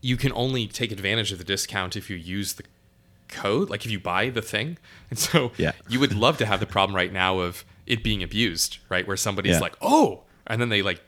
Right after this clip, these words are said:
Speaker 1: what, give it to other people who you don't
Speaker 2: <laughs>
Speaker 1: want to use that? Like,
Speaker 2: Yeah.
Speaker 1: literally, there's, it,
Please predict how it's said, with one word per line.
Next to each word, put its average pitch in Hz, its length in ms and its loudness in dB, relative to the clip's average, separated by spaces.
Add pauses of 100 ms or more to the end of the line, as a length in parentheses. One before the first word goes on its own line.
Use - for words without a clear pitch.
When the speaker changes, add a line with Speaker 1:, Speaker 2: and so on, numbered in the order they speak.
Speaker 1:
what, 98 260 -6
give 92 140 -4
it 101 60 -6
to - 120 -6
other 90 160 -2
people 139 500 -2
who 95 340 -6
you 90 460 -6 (260)
don't - 300 -2
Speaker 2:
<laughs> - 40 -2
Speaker 1:
want - 220 2
to 123 100 -6
use 107 400 -2
that? 147 420 0 (460)
Like, 110 280 2
Speaker 2:
Yeah. - 140 -6 (1080)
Speaker 1:
literally, 123 760 6
there's, 131 360 4
it, 127 160 -8